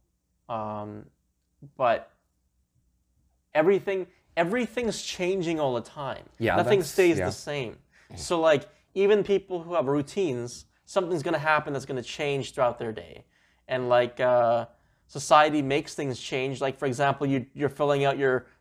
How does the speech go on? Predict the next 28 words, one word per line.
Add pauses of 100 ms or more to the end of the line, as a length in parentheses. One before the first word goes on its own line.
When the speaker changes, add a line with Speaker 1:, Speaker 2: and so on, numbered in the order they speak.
(100)
Speaker 1:
taxes
or
whatever.
They're
like, (180)
"Okay,
do
it
on
paper,"
back
in
the
day,
right? (100)
Speaker 2:
Mm-hmm.
Speaker 1:
Now
it's
changing.
Now
you
have
to
do
it
digitally, (160)
Speaker 2:
Mm-hmm.
Speaker 1:
right?